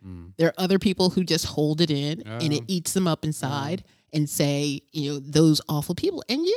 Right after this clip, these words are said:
Speaker 2: they are awful people. But y-, we say that being angry or mad at people is like drinking poison, expecting the other person to die.
Speaker 1: Yeah, <laughs> that's a very good way to describe it.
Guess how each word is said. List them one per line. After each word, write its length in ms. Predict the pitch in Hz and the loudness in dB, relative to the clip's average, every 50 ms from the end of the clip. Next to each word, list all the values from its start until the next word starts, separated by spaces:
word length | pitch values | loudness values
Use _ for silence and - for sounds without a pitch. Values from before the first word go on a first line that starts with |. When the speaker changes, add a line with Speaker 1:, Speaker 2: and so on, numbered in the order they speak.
| 523 - | 0 -2
Speaker 2:
they 120 | 523 285 - | -2 -2 -2
are 200 | - 466 494 - | -4 -6 -6 -4
awful 260 | - 339 302 - 294 - | -2 -2 -2 0 0 0
people. 400 | - 240 226 - 170 147 151 - - - - - _ _ _ _ _ _ _ | 2 0 0 0 -2 -6 -8 -10 -14 -20 -20 -20 _ _ _ _ _ _ _
But 280 | - 277 269 - - - _ _ - | -6 -4 -4 -4 -6 -10 _ _ -20
y-, 160 | 214 202 - | -20 -18 -14
we 220 | 220 220 202 247 269 | -12 -6 -2 0 0
say 380 | - - 240 202 202 202 220 208 | 0 0 0 -2 0 -2 -2 -2
that 360 | 185 180 160 151 - - - - 160 | -2 -4 -4 -4 -4 -6 -8 -10 -6
being 340 | 143 180 202 214 220 202 185 - - | -2 0 2 2 2 0 0 -2 -2
angry 500 | 180 190 202 208 196 202 214 220 214 202 | 0 0 2 0 0 0 0 0 0 0
or 120 | 170 170 | -2 -2
mad 240 | 165 175 185 202 220 | 0 0 0 0 -2
at 120 | 226 208 - | -2 -4 -4
people 340 | - 214 202 - 196 202 196 | -4 -6 -4 -4 -4 -4 -4
is 160 | 196 180 175 | -4 -4 -4
like 280 | 180 175 175 180 180 - - 131 | -4 -4 -4 -4 -6 -8 -12 -6
drinking 400 | - 180 196 202 - 214 202 175 | -2 -2 0 0 0 0 -2 0
poison, 440 | - - 196 208 202 185 180 190 185 | 2 4 6 6 6 4 2 2 0
expecting 480 | 180 - - - 175 185 - - 185 | 0 0 0 0 0 0 0 -2 -4
the 100 | - - | -4 -4
other 140 | 185 185 185 | -4 -4 -4
person 320 | - - 156 147 - - 135 | -2 -2 -4 -4 -4 -4 -4
to 60 | 131 | -4
die. 300 | 123 113 - - - 135 - | -4 -4 -6 -8 -10 -12 -10
Speaker 1:
Yeah, 160 | 123 117 101 - 110 110 | -10 -10 -8 -8 -10 -12
<laughs> 180 | - _ - | -14 _ -16
that's 180 | - 113 - - | -14 -12 -12 -14
a 40 | 113 | -14
very 340 | 107 107 123 131 123 120 113 | -12 -10 -8 -6 -6 -6 -6
good 220 | - - 117 101 107 | -6 -8 -10 -8 -6
way 120 | 113 110 | -6 -8
to 140 | 104 - - - | -8 -8 -12 -12
describe 460 | - 113 - - 131 110 101 92 - | -10 -10 -8 -8 -8 -10 -10 -10 -10
it. 220 | 107 101 - - | -12 -12 -14 -18